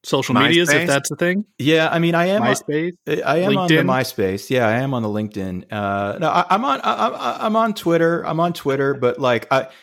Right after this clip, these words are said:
Speaker 3: you know, the less I tweet, the happier I feel. So it's like, you know, you can, you can find me on Twitter if you want, but I shouldn't be on Twitter 'cause it makes me miserable. All I do is rage,
Speaker 1: <laughs>
Speaker 3: rage scroll all day. Um,
Speaker 2: Yeah.
Speaker 3: uh,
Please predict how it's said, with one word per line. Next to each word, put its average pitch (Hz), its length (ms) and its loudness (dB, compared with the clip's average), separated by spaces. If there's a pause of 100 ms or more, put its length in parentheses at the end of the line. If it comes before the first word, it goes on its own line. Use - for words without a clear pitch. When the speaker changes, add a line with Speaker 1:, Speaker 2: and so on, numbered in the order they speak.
Speaker 3:
you 143 140 -2
know, 139 220 2
the 139 180 0
less 156 320 0
I 156 100 2
tweet, 127 400 -4
the 127 80 -2
happier 117 400 0
I 104 80 0
feel. 104 380 0
So 101 260 0
it's 98 160 -2
like, 101 260 -2
you 127 80 -4
know, 104 100 0
you 120 120 -2
can, 131 240 -4
you 127 140 -6
can 135 100 -2
find 117 260 2
me 123 100 2
on 113 120 0
Twitter 113 540 0
if 110 100 -12
you 101 100 -2
want, 101 380 0
but 101 300 0 (100)
I 101 140 -2
shouldn't 107 400 -2
be 104 80 -2
on 95 140 -2
Twitter 95 300 -4
'cause 95 140 -10
it 87 80 -8
makes 92 180 -6
me 92 80 -6
miserable. 92 480 -4
All 90 200 0
I - 20 -2
do 92 200 -4
is 87 120 -6
rage, 90 460 -6 (180)
Speaker 1:
<laughs> - 160 -20
Speaker 3:
rage 98 340 2
scroll 104 360 0
all 101 140 0
day. 104 280 -2 (400)
Um, 101 540 0 (320)
Speaker 2:
Yeah. 123 60 -6
Speaker 3:
uh, 101 380 0